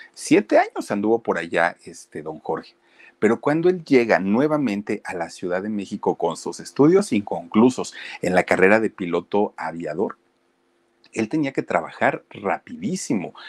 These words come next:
porque ya no era un niño, porque ya tenía, pues, veinticuatro años. Entonces, ya estaba Jorge, pues, obviamente con sus propias necesidades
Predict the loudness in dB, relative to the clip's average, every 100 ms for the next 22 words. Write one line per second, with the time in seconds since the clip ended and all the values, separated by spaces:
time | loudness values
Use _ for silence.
0 | -18 -6 -4 -4 0 2 6 6 4 4
1 | 4 4 4 4 2 _ _ -6 -4 -2
2 | 2 2 4 2 2 0 -4 -8 -8 -8
3 | -2 2 4 4 4 2 -4 -10 -12 -6
4 | -4 -2 -4 -10 -20 -14 -4 4 4 2
5 | 0 0 0 -2 -4 -4 -6 -10 -10 -8
6 | -8 -6 -8 -8 -8 -6 -8 -12 -6 2
7 | 2 4 2 2 -2 -2 2 4 4 2
8 | -2